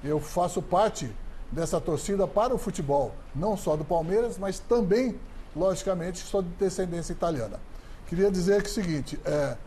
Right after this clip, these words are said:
eu não, dificilmente, só tive contato com você à distância, numa entrega de prêmio, por sinal aqui na Gazeta, é, e nunca mais nós, é, nos encontramos.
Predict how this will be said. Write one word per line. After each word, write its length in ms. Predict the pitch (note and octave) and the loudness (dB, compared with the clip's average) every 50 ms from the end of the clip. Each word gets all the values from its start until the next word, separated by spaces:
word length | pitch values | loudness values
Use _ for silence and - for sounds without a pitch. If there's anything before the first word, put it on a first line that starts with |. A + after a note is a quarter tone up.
| - - - - - | -14 -14 -14 -10 -6
eu 100 | D3+ E3+ | -2 0
não, 260 | G#3 A3+ A3 G3 E3+ - - - - - - - | 2 2 2 0 -2 -4 -8 -12 -10 -10 -10 -8
dificilmente, 760 | C#3+ D3 D#3 - - A3 - - F#3+ E3+ F#3 G3+ F#3+ D3 D#3+ C#3+ A#2+ A#2 - - - - - - - - | -4 -4 -2 -2 0 0 2 2 2 2 2 0 0 0 -2 -4 -4 -6 -8 -8 -8 -8 -10 -12 -8 -6
só 100 | - D#3 | -4 -4
tive 200 | - A3 G3+ G#3 | -2 -2 -2 -2
contato 500 | F#3 - G3 F#3 - - F#3+ F#3+ F#3+ - | 0 0 0 0 2 2 2 2 0 -2
com 80 | F#3 F3+ | -2 -2
você 500 | E3+ E3+ D#3 - F#3+ G3 G#3 G3 D#3 - - - - - | -2 -2 0 2 2 4 4 2 0 -4 -8 -14 -8 -6
à 80 | D3+ D#3 | -4 -4
distância, 840 | C#3 C3 - - - G3 G3+ A3 G3+ G3 - D#3 C3+ B2 A#2 G#2+ - - - | -4 -4 -6 -2 2 2 4 4 2 2 0 -2 -2 -2 -2 -6 -8 -8 -8
numa 160 | D#3 D#3 D#3+ | -6 -4 -4
entrega 340 | D#3+ C#3 - E3+ F3 E3 E3+ | -2 -2 0 2 2 2 2
de 80 | D#3+ D3+ | 0 -2
prêmio, 320 | C3 E3+ F3+ F#3 F#3 D#3+ - - - - - - - | 0 0 0 0 0 -2 -6 -8 -10 -10 -10 -6 -4
por 100 | G3+ F#3 | -4 -2
sinal 360 | - G3+ F#3+ F#3+ G3 F#3+ F3+ | 0 0 2 2 4 4 2
aqui 180 | E3 - E3+ | 2 0 -2
na 120 | D#3+ D#3+ D3+ | -2 -2 0
Gazeta, 540 | D#3 D3 C#3 B2+ D#3 F#3+ G#3+ - - D3 - - - - - - - - - - | 0 -2 -2 -2 0 -2 -2 -2 -6 -10 -10 -10 -10 -10 -10 -12 -12 -12 -10 -8
é, 380 | - D3 D#3 D#3 D#3 D#3 D#3+ E3 E3+ | -4 -2 -2 0 0 0 -2 -2 -2
e 20 | |
nunca 300 | E3+ F#3 F#3+ F#3 F#3 F3+ | -2 0 0 2 2 2
mais 400 | F3 F3 F#3 G3 G3 F3+ - E3+ E3+ - E3 E3 | 2 2 2 2 2 0 0 -4 -8 -8 -8 -6
nós, 440 | D#3+ D#3+ E3 E3+ D#3 C#3 B2 - - - - - - - - - - - - - | -4 -2 0 0 0 -2 -4 -6 -8 -8 -10 -10 -10 -10 -12 -14 -12 -12 -8 -4
é, 540 | - C#3 D3 C3+ C3+ C#3 B2 A#2+ A2+ B2 B2 C3 | -2 0 0 0 0 0 -2 -2 -2 -2 -2 -2
nos 180 | D3 D#3+ D#3 | 0 0 2
encontramos. 640 | F#3+ F#3 F3+ F#3 F3 - - D#3 C#3+ B2+ A2+ A2 | 2 2 2 0 0 2 2 2 2 2 0 -2